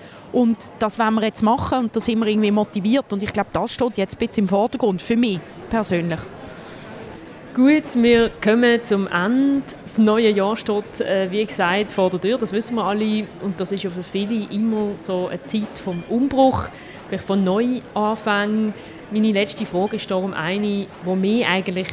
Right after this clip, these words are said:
Speaker 2: persönlich immer ein bisschen nervt, wenn man sie mir stellt, aber ich stelle sie jetzt trotzdem dir.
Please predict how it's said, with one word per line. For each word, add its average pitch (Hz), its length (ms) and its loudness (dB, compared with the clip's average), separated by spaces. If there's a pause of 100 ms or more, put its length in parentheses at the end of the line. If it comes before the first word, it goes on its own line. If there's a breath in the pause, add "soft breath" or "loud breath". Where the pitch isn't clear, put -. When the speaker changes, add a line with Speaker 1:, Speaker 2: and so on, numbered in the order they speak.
(220)
Speaker 2:
persönlich 185 420 -2
immer 196 200 -2
ein 180 80 -4
bisschen 165 180 -6
nervt, 165 340 -4
wenn 247 120 -4
man 240 80 -4
sie 240 100 -6
mir 233 160 -2
stellt, 202 400 -4
aber 175 260 -4
ich 175 140 -8
stelle 170 240 -2
sie 175 100 -6
jetzt 165 180 -10
trotzdem 170 440 -8 (160)
dir. 214 340 2